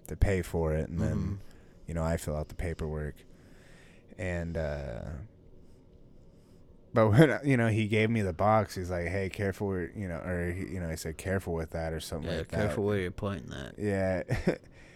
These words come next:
Speaker 1: And, uh, yeah, that's what he said, "Careful where you're pointing that." And then I got it, and I was like, "This isn't a gun," but I was like, "Man, it's got
Speaker 2: <laughs>
Speaker 1: some weight to it, you know,
Speaker 2: Yeah.
Speaker 1: some real good weight to it. It could be a gun."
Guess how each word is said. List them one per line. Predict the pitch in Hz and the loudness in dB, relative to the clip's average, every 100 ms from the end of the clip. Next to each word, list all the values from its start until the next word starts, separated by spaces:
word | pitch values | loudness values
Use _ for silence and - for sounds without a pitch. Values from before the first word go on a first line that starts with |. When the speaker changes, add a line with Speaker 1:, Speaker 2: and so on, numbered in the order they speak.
| - - - | -20 -14 -2
Speaker 1:
And, | 107 104 98 98 | 0 2 2 4
uh, | 95 92 90 87 - | 4 4 4 2 2
yeah, | 95 98 | 2 2
that's | 104 98 | 2 0
what | 87 | -2
he | 82 | -2
said, | 85 - | -4 -2
"Careful | 107 104 | -2 0
where | 101 | 0
you're | 85 | 0
pointing | 104 92 - | -2 -2 -4
that." | 82 76 - | -4 -4 -4
And | 98 98 | -2 0
then | 98 | 2
I | 90 85 | 0 0
got | 92 110 113 | 4 6 6
it, | |
and | 95 | 4
I | 98 | 0
was | 117 | -2
like, | 120 | -2
"This | 147 | -2
isn't | 92 82 71 | -4 -6 -10
a | |
gun," | 78 85 82 | -6 -6 -4
but | 82 82 | -2 -4
I | |
was | 80 | -4
like, | 85 | -8
"Man, | - 110 92 98 | -8 -6 -4 -4
it's | 113 | -6
got | - - 71 - | -10 -10 -4 4
Speaker 2:
<laughs> | |
Speaker 1:
some | 143 139 | 4 4
weight | 85 120 117 | 2 0 -2
to | - 87 80 | -4 -2 0
it, | 76 | 0
you | 98 | 0
know, | 73 | -2
Speaker 2:
Yeah. | |
Speaker 1:
some | 85 82 | -4 -6
real | 82 120 | 0 0
good | 95 78 | 0 -4
weight | 82 73 | -4 -4
to | 98 | -4
it. | 101 | -4
It | - | -4
could | 104 110 | -4 -2
be | 95 78 | -2 -4
a | - | -4
gun." | 80 78 90 | -6 -6 -8